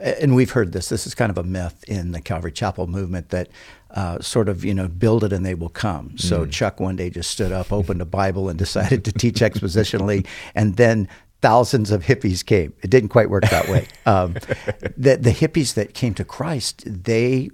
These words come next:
Speaker 1: were evangelists. They
Speaker 2: Yeah.
Speaker 1: would turn
Speaker 2: Mm.
Speaker 1: right around and go right back to where they
Speaker 2: Mm.
Speaker 1: were, and they would share the gospel with
Speaker 2: Yeah.
Speaker 1: people, and they would bring 'em. So the
Speaker 2: Yeah.
Speaker 1: church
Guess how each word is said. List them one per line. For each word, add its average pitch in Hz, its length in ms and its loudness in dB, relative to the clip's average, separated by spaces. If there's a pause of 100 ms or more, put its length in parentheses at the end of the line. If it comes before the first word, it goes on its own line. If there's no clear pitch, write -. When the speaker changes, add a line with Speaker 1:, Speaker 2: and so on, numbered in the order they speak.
Speaker 1:
were 113 260 0
evangelists. - 800 -4
They 113 280 2
Speaker 2:
Yeah. 131 60 4
Speaker 1:
would 113 320 0
turn 117 400 0
Speaker 2:
Mm. - 120 -10
Speaker 1:
right 98 300 2
around 110 440 -2
and 92 120 -4
go 90 100 -4
right 95 340 -4
back 92 280 -4
to 95 100 -10
where 92 160 -4
they - 120 -4
Speaker 2:
Mm. - 40 -4
Speaker 1:
were, 85 220 -4
and 82 200 -8
they 82 60 -6
would 80 140 -10
share 92 220 -4
the 87 80 -6
gospel 78 340 -8
with 76 80 -6
Speaker 2:
Yeah. 78 60 -8
Speaker 1:
people, 80 240 -6
and 76 180 -6
they 78 60 -6
would 71 180 -10
bring 78 200 -8
'em. - 120 -14
So - 180 -6
the 85 100 -6
Speaker 2:
Yeah. 80 60 -14
Speaker 1:
church - 380 -4